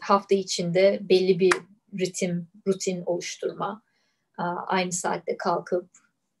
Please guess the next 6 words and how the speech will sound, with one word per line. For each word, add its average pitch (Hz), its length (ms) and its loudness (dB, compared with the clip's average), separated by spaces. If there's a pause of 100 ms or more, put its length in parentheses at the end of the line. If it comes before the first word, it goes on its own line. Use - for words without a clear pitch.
(600)
kahvaltı - 920 0
arkasından 180 840 -4 (580)
sekizden 185 720 0 (280)
on 190 140 2
ikiye 170 420 -2
çalışma. 185 720 -2